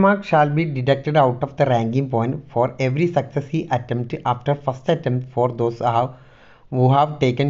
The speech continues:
two or more chances to complete qualifying examination subject to maximum of twenty-five marks. എന്ന് പറഞ്ഞു കഴിഞ്ഞാൽ പത്ത് മാർക്സ് നമ്മൾ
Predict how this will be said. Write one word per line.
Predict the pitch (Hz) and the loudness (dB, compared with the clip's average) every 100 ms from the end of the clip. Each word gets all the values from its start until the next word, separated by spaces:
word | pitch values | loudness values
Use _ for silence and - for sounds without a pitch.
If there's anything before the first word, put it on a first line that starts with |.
| 131 | -2
two | 131 139 | 2 2
or | 147 | 4
more | 156 156 143 | 4 2 0
chances | 117 113 135 131 - | -2 -2 -4 -6 -8
to | 131 | -2
complete | 117 120 123 - | 0 0 -2 0
qualifying | 110 110 123 | 0 0 -4
examination | 117 117 113 110 - | -2 -4 -2 -4 -2
subject | 113 110 117 160 | -4 -2 -4 -2
to | 190 | 0
maximum | 120 113 - 131 123 120 | -2 -4 -4 0 2 2
of | 151 - - | -2 -6 -6
twenty-five | 120 123 127 131 190 - - - _ - _ - | -4 -2 0 0 0 -6 -20 -20 _ -20 _ 0
marks. | 139 131 - - - - - _ 135 | 0 0 -2 -4 -4 -20 -20 _ -2
എന്ന് | 139 143 | 4 4
പറഞ്ഞു | 131 135 | 4 0
കഴിഞ്ഞാൽ | 135 151 151 | 0 -2 -2
പത്ത് | 131 - 196 170 | -6 -2 0 2
മാർക്സ് | 131 127 - 185 - - 131 | 2 0 -4 -8 -8 -6 -4
നമ്മൾ | 123 | -2